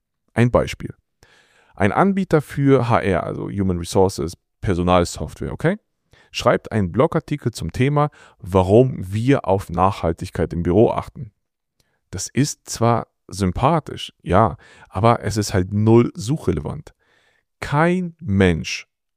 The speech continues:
googelt genau das, warum irgendjemand auf Nachhaltigkeit im Büro achtet,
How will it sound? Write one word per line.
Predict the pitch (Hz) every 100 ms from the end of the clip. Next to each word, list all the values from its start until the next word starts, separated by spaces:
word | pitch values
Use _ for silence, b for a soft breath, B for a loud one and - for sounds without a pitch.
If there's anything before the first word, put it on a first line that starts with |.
| -
googelt | 104 139 143 135
genau | - 92 92 110 120 117 -
das, | 104 85 - - _ _
warum | 98 92 110 113 -
irgendjemand | 117 123 117 - 101 104 92 _
auf | 92 -
Nachhaltigkeit | 95 101 120 101 98 95 - 92 -
im | 85
Büro | 95 135
achtet, | - - - -